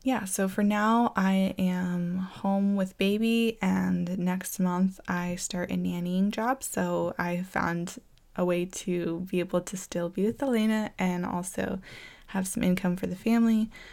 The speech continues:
So I'm going to be a nanny. Um, and I'm excited about that, because it's gonna be a different experience where I get to do a lot of fun, different activities just with, like,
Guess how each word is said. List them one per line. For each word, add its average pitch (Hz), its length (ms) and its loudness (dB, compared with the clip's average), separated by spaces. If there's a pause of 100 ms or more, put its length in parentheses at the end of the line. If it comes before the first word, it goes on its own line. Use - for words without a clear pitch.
(200)
So 180 320 4
I'm 175 160 2
going 175 180 0
to - 160 -6
be 190 160 0
a - 80 -2
nanny. 180 800 -2 (180)
Um, - 460 -6 (220)
and 202 100 0
I'm 208 100 4
excited 208 460 2
about 175 560 0
that, 170 380 -2
because 180 320 -4
it's 185 160 -6
gonna 170 200 -2
be 175 380 -4
a 170 360 -4
different 190 360 0
experience 220 680 2
where 175 100 -2
I 175 80 0
get 185 260 -2
to - 100 -6
do 180 220 0
a 170 40 -2
lot 170 260 0
of 175 140 -4
fun, 175 500 0 (540)
different 185 280 4
activities 175 680 0
just - 280 -2
with, 170 320 0
like, 185 300 -4